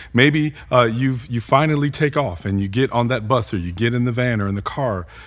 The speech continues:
with the parents, and, uh, and while you're driving onto that, you guys are on your way to that destination,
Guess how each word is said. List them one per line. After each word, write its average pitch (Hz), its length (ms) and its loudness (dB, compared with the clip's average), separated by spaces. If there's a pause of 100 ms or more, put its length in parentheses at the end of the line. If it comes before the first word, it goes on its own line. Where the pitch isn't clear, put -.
(120)
with 110 360 0 (200)
the 101 80 -6
parents, 101 580 -2
and, 95 200 -2 (300)
uh, 92 240 -2
and 107 160 0
while 110 180 6
you're 127 260 0
driving 120 600 0
onto 117 220 0
that, 113 260 -4
you 101 200 -4
guys 117 200 0
are 107 80 -2
on 120 140 0
your 127 80 0
way 123 160 0
to 120 60 -2
that 117 180 -2
destination, 92 720 -4